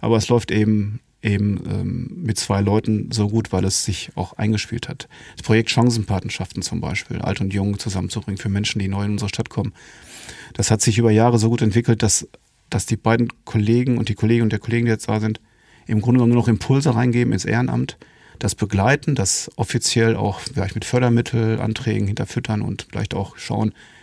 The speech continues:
wie können wir, wie können wir dann eine, eine Liegen-, eine, eine, mal einfach einen Treffpunkt arrangieren. Wir buchen das dann, ähm, wo dann das, das, ähm, das über die zwei Kollegen im Hauptamt läuft, aber wo eben ganz viele Ehrenamtler hinzustoßen. Deswegen reicht das mit den zwei Kollegen auch an der Stelle.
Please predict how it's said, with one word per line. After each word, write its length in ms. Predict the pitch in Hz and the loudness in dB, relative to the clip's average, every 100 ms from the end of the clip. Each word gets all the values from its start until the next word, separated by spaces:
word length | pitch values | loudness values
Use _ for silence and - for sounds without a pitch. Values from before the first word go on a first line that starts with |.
| - | -6
wie 100 | 113 | -2
können 280 | 117 113 | 2 4
wir, 260 | 113 110 110 | 6 6 4
wie 80 | 104 | 0
können 200 | - 113 | 2 2
wir 100 | 107 | 4
dann 220 | 104 107 | 2 0
eine, 140 | 104 | 0
eine 200 | - 101 | -2 -2
Liegen-, 300 | 104 120 123 | 0 0 0
eine, 300 | 110 107 104 | 0 -4 -2
eine, 180 | 104 110 | -2 -4
mal 400 | 113 - 104 120 | -4 -4 -2 -2
einfach 220 | 113 104 | -4 -4
einen 100 | 101 | -4
Treffpunkt 460 | - 131 - 117 107 - - - - | -2 -4 0 -2 -2 -8 -20 -16 -4
arrangieren. 600 | 107 117 101 113 117 110 | 2 4 4 6 6 4
Wir 80 | 101 | 4
buchen 300 | 117 127 120 | 2 2 2
das 180 | 104 | 0
dann, 300 | - 107 110 - - - - - - - | 0 0 0 -4 -16 -20 -20 -20 -12 -4
ähm, 240 | 110 101 | 0 2
wo 60 | 107 | 4
dann 160 | 113 | 4
das, 280 | 107 - - - | 4 0 -6 -4
das, 300 | 98 - 82 | -2 -2 -4
ähm, 420 | 92 95 95 92 - - - - - | -4 -4 -4 -8 -10 -20 -20 -20 -8
das 200 | 98 - | -6 -2
über 120 | 101 | 0
die 100 | 107 | 0
zwei 280 | - 110 107 - - | 2 0 0 -2 -8
Kollegen 420 | - 104 107 104 | -4 0 0 0
im 200 | 101 98 | 0 0
Hauptamt 380 | 120 - 123 110 | -2 0 -2 0
läuft, 260 | 107 110 | 0 0
aber 160 | 107 101 | 0 0
wo 100 | 107 | 0
eben 160 | 107 110 | 0 0
ganz 180 | 104 | 0
viele 180 | - 104 | -2 -2
Ehrenamtler 440 | 87 98 104 98 101 | -2 -2 -2 -4 -6
hinzustoßen. 680 | 104 98 - - - - | -6 -10 -12 -14 -14 -12
Deswegen 320 | - 98 107 104 | -8 -2 -2 0
reicht 220 | 104 - | 0 0
das 160 | 113 - - - - - - - | -2 -4 -20 -20 -20 -20 -18 -4
mit 100 | 101 | 0
den 100 | 104 | 0
zwei 240 | - 98 101 | 0 -4 -2
Kollegen 400 | 110 95 95 104 | -2 -2 -2 -4
auch 220 | - - | -8 -8
an 100 | 98 | -8
der 100 | - | -8
Stelle. 300 | - - | -8 -12